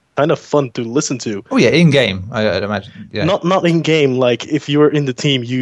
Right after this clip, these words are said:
Speaker 1: you can't listen, of course, because
Speaker 2: I
Speaker 1: you
Speaker 2: know.
Speaker 1: can't know what the enemy is doing.
Speaker 2: Well, I just
Speaker 1: But
Speaker 2: in the
Speaker 1: if you would,
Speaker 2: sense
Speaker 1: if you would look at, um, a game online, for instance, you,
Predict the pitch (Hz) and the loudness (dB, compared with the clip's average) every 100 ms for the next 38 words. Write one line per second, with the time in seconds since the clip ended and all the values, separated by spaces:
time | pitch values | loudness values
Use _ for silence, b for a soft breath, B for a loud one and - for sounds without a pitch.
0 | 131 135 135 151 135 107 123 143 143 117 | -4 -6 -2 0 0 -2 -4 -4 -2 -4
1 | 113 117 - 135 117 127 123 - - 95 | -6 -6 -2 -2 0 -2 -2 -2 -4 -4
2 | - 143 131 135 131 127 135 131 120 117 | -2 -2 0 0 0 0 0 0 -2 -4
3 | 117 117 110 117 - 147 135 139 143 131 | -2 -2 -2 -8 -2 2 2 4 2 2
4 | 127 123 127 165 151 151 - - - B | 0 -2 -2 0 0 0 -4 -12 -18 B
5 | B B - 170 180 160 151 151 - 135 | B B -8 -2 0 2 2 0 0 -2
6 | 127 123 - 120 117 113 110 123 120 123 | 0 -2 -4 -4 -2 -2 -6 -8 -4 -2
7 | 120 110 113 110 117 123 120 110 101 113 | -2 -4 -4 -2 0 0 -2 -4 -10 -8
8 | 113 110 117 107 117 113 | -6 -6 -8 -8 -6 -6